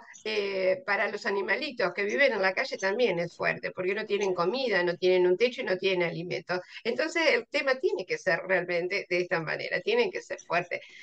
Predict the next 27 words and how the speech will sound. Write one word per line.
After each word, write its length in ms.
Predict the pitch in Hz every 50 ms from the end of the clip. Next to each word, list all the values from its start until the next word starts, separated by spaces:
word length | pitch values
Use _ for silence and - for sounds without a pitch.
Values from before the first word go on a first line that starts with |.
| - - -
Entonces, 500 | - 339 359 466 494 494 480 453 - - - - - - - -
eh, 260 | 214 233 233 220 -
la 140 | 247 254 247
antología 640 | 247 233 240 240 247 240 240 240 330 359 359 - -
Mi 60 | - 240
Amigo 260 | 240 254 294 294 302 285
Incondicional 680 | 254 226 196 185 180 175 - 190 202 254 294 320 - -
se 100 | 269 233
refiere 540 | 208 220 226 226 - 339 370 381 392 381 370 - - - -
a 180 | - - 254
nuestros 460 | - 302 277 269 277 277 277 277 277 277
amigos 440 | 269 254 330 370 403 - 285 285
de 140 | - 233 -
cuatro 280 | - 277 269 277 277 -
patitas, 720 | - 165 - - 269 294 294 277 - - 269 269 262 254
de 220 | 240 208 190 - - -
los 180 | 196 196 190
peluditos, 960 | - 202 185 185 180 208 254 302 302 294 262 - - 285 277 277 277 262 254 - - 190
los 280 | 208 190 190 185 180 180 180
amiguitos, 540 | 185 190 202 196 208 247 247 254 254 - 170
los 120 | 185 170
amigos 400 | 170 170 208 247 262 254 233 220
que 120 | 220 190 185
tienen, 260 | 180 208 214 240 196
que 120 | 151 165 180
tienen 340 | - - 240 240 226 196 175
alitas, 580 | 185 226 254 294 294 277 - 294 294 294 285